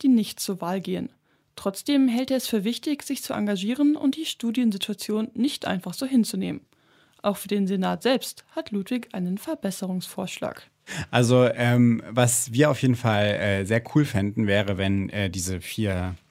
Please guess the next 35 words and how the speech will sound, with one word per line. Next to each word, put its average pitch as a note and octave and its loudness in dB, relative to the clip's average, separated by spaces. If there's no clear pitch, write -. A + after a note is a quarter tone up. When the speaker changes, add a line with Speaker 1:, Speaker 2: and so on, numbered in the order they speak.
Speaker 2:
ähm, F#2 0
Statusgruppen, C#3+ 2
äh, G#2 4
alle A#2 2
die G2 -6
gleichen G#2+ 2
Stimmen A2 0
haben. F#2+ -4
Das - 0
geht D3+ 2
nicht D3 4
bei A2 2
allen D3+ 4
Themen, E3 4
aber A2 2
das A2 2
geht - 4
bei A2+ 6
den G2 2
meisten F#2 -2
Themen. G#2+ -2
Und, G#2+ 4
äh, F#2+ 4
das G2+ 2
wäre G2+ 2
auf F#2 -2
jeden A2+ 0
Fall G2+ -2
cool, D3 6
weil G2+ 2
dann G#2 2
eben G2 -2
auch G2 -2
die G#2+ -2
Studierenden, B2+ 0